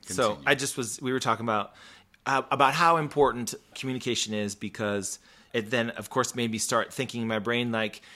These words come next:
Speaker 1: you were always really good at communicating in our relationship at the beginning. I think we had, like I said, some baggage that we didn't know how to communicate or didn't know how to process.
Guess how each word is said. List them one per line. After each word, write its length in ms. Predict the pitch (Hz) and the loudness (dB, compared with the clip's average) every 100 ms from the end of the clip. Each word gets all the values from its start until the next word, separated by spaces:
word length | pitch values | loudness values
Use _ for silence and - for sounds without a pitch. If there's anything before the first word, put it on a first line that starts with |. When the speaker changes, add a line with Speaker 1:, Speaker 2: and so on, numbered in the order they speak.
| - - | -20 -8
Speaker 1:
you 160 | 143 180 | 2 6
were 100 | 160 | 8
always 320 | 160 180 123 | 8 6 4
really 240 | 120 123 | 0 0
good 160 | 113 104 | 2 0
at 80 | - | -2
communicating 640 | 104 95 92 92 71 90 | -6 -6 -6 -10 -10 -12
in 220 | - 98 92 | -8 -6 -6
our 140 | 85 | -8
relationship 480 | 87 92 101 - - | -6 -8 -8 -10 -10
at 80 | 101 | -10
the 60 | 95 | -8
beginning. 460 | 95 98 92 87 - - - - | -6 -6 -6 -8 -12 -20 -20 -4
I 80 | - | 0
think 220 | 123 139 110 | 2 0 -2
we 300 | 120 123 120 | -4 -2 -2
had, 280 | 117 117 107 | 0 -2 0
like 140 | 104 | -4
I 60 | 110 | -4
said, 260 | - 107 - | -4 -4 -4
some 160 | 107 | -4
baggage 420 | 104 101 98 95 | -4 -4 -4 -6
that 160 | - 98 | -6 -6
we 120 | 110 | -6
didn't 220 | 107 101 | -6 -4
know 120 | 107 101 | -4 -4
how 180 | 107 | -4
to 80 | 107 | -6
communicate 480 | - 113 110 107 104 | -6 -6 -6 -6 -8
or 60 | 101 | -6
didn't 160 | 104 | -4
know 60 | 107 | -4
how 100 | 104 | -4
to 60 | |
process. 640 | 98 107 104 - 127 147 | -6 -6 -6 -8 -10 -12